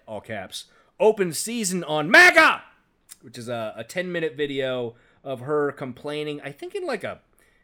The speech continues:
like, a restaurant space of some kind. I can't figure out where she was talking for that one. Uh, one titled, "Deanna Lorraine Media Hits Compilation twenty twenty-one,"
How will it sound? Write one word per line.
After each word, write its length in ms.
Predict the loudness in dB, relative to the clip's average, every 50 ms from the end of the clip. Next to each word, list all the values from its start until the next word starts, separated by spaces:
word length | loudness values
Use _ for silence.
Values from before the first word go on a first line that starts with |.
| _ _ _ _
like, 80 | -16 -16
a 80 | -16 -16
restaurant 560 | -14 -14 -12 -12 -12 -10 -6 -4 -4 -4 -4
space 340 | -6 -8 -6 -6 -6 -6 -8
of 100 | -10 -10
some 160 | -10 -10 -10
kind. 140 | -10 -10 -10
I 40 | -8
can't 200 | -8 -8 -10 -8
figure 220 | -10 -8 -4 -4 -4
out 140 | -4 -4 -6
where 180 | -8 -8 -8
she 140 | -10 -12 -14
was 120 | -16 -16
talking 380 | -16 -14 -14 -14 -14 -14 -16 -20
for 140 | -20 -20 -18
that 200 | -18 -18 -18 -18
one. 200 | -20 -20 -20 -20 _ _ _ _ _ _ _ _ _ _ _ _ _ -12 -10
Uh, 220 | -8 -6 -6 -8 -8 -12 -20 -20 _ _ _ _ -8
one 320 | -4 0 2 2 2 0 -2
titled, 460 | 0 0 2 2 2 0 -2 -4 -6
"Deanna 460 | -6 -4 -2 0 0 0 0 0 -2
Lorraine 580 | -2 -2 -2 -2 -4 -4 -4 -4 -6 -6 -8 -10 -12
Media 500 | -12 -10 -8 -8 -8 -6 -4 -2 -2 -2
Hits 280 | -2 -4 -4 -4 -6 -8
Compilation 720 | -4 -4 -2 -2 -2 -4 -6 -6 -4 -4 -6 -6 -10 -14
twenty 320 | -10 -6 -4 -4 -2 -4 -4
twenty-one," 640 | -4 -4 -4 -2 -2 -2 0 0 0 -2 -2 -6